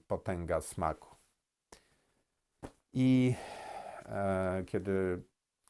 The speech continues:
poeta pisze o tym, że właśnie ten smak, e, złożony z włókien duszy i chrząstek sumienia ratował w najgorszych czasach stalinizmu przed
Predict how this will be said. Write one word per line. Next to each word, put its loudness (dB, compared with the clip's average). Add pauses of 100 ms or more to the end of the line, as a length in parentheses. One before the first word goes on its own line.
(380)
poeta 2
pisze -2
o -2
tym, -8
że -4
właśnie -4
ten -8
smak, -2
e, -8 (580)
złożony 0
z -6
włókien -2
duszy -6
i -6
chrząstek -8
sumienia -4
ratował 0
w -10
najgorszych -6
czasach -8
stalinizmu -6
przed -8